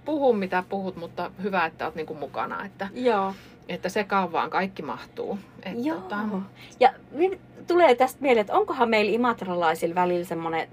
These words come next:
Speaker 2: tie-, tietynlainen alemmuuskompleksi niinku o-, omaa Imatraa kohtaan, kun jo-, joskus muistan, että, että nuorena joku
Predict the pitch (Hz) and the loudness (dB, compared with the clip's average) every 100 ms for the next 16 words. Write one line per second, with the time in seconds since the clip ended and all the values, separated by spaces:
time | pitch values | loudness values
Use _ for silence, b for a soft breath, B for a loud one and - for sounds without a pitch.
0 | - 190 190 - 233 190 180 170 165 208 | -4 -2 -2 4 4 4 0 0 2 4
1 | 202 175 151 160 - 170 170 160 - 165 | 4 2 -2 -4 -2 -2 0 -4 -4 -14
2 | - - - 175 - - - - - 185 | -14 -18 -6 -6 -2 -4 -4 -6 -2 0
3 | 170 165 185 170 - 160 165 170 - 143 | 2 2 0 0 2 0 0 -4 0 0
4 | 175 165 233 269 220 254 - 233 208 196 | 0 2 2 2 6 6 6 -4 0 0
5 | 196 185 180 185 185 B B B B B | 2 0 -2 0 -2 B B B B B
6 | B 196 196 180 175 - 233 220 190 175 | B -2 0 0 0 2 4 4 4 2
7 | 170 190 185 | 2 2 0